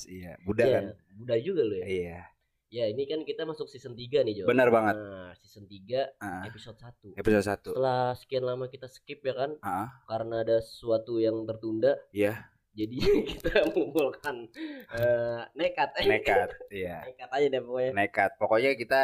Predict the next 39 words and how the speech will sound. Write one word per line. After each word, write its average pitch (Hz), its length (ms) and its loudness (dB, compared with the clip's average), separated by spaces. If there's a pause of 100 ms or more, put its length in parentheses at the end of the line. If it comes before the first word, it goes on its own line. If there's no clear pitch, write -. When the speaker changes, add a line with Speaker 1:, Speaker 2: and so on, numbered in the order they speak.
Speaker 1:
sekarang 120 400 2
udah 110 240 4
mau 107 160 2
mulai 104 220 4
lagi 107 180 4
season 110 240 0
tiga. 98 400 4 (340)
Ini 120 200 -2
episode 120 260 -4
pertama 107 400 2
yang 113 80 -4
kayak 107 160 -2
tadi 101 160 0
dibilang 95 300 -8
Gopi. 90 500 -10 (220)
Speaker 2:
Hmm. 98 320 -14
Speaker 1:
Pokoknya 135 280 4
semua 180 180 4
serba 151 240 6
baru. 135 420 8 (420)
Ya, 185 480 6 (300)
sama 160 260 2
aja 160 80 2
kayak 151 160 4
dulu 165 160 8
sih 160 160 2
sebenarnya. 117 480 2
Cuman 131 160 2
Speaker 2:
Hmm. 135 80 4
Speaker 1:
bintang 120 180 2
tamunya 110 380 2
di 135 80 -6
sini 113 160 -6
bakalan 104 400 4
lebih, 98 560 2 (600)
lebih 107 240 -8
seger. 104 600 -2
Speaker 2:
Lebih 113 200 -16
seger. 107 340 -4